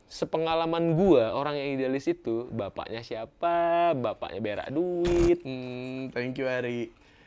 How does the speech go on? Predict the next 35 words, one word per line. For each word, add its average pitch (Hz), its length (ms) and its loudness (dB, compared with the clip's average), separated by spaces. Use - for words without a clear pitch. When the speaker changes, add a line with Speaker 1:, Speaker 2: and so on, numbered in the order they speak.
Speaker 2:
Thank 113 160 -8
you. 117 100 -4
Karena 156 220 0
gini, 156 240 -2
Speaker 1:
<laughs> - 840 0
Speaker 2:
karena 165 480 6
Speaker 1:
Iya. 302 380 12
Speaker 2:
Betul. 151 540 6
Saya 233 200 10
Speaker 1:
Jadi 208 200 12
Speaker 2:
setuju. 247 100 12
Speaker 1:
kayak, 240 200 12
Speaker 2:
Karena 226 220 10
gini, 240 180 8
karena 208 180 10
Speaker 1:
lihat 202 180 12
nih, 190 240 12
musik 135 280 2
gua 156 180 10
keren, 147 400 8
Speaker 2:
Mm-mm. 113 320 -4
Speaker 1:
efek 101 240 -2
gua 156 260 4
gini, 156 260 0
gini, 151 220 -2
gini, 151 220 -4
gini. 143 180 -10
Gua 180 440 2
dulu 165 220 2
boro-boro, 143 520 0
Us. 135 220 -6
Gitar 117 320 -4
aja 101 120 -2
gua 95 120 -6
minjem, 104 400 -6